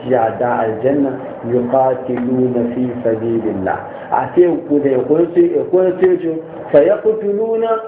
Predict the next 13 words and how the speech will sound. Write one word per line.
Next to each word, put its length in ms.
wa 120
yuqtaluna. 840
A 260
sai 160
wuza 320
shi, 220
amma 340
sai 120
wasu 440
mu. 140
Mini 200
fadalayen 640
jihadi. 560